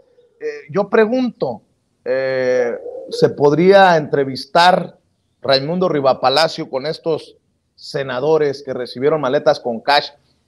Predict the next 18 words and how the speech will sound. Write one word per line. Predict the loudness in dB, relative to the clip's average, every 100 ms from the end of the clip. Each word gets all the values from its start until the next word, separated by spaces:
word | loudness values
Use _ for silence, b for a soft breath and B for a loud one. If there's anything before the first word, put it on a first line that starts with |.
| -4
Digo, | 0 2 2 0 -14 -14 -12
si | -10 0 2
es | 2
que | 2 0 4
verdaderamente | 2 4 4 4 0 -4 -6
es | -6
periodista | -4 -4 -4 -6 -8
y | -2
quiere | 2 6 6 4 0 _ _ _ _ _ _
determinar | -2 0 2 0 0 2 2 2 -6 _ _
si | -14 -6 -2
un | -2 -2
millón | 0 0 2
de | 2
dólares | 2 4 2 2 -4 -8 _ _ _ -4
pesa | -4 -2 -2 -2 -8 _ _ _ _ _ _ _ _
o | 0 0
no | 0 -4 -8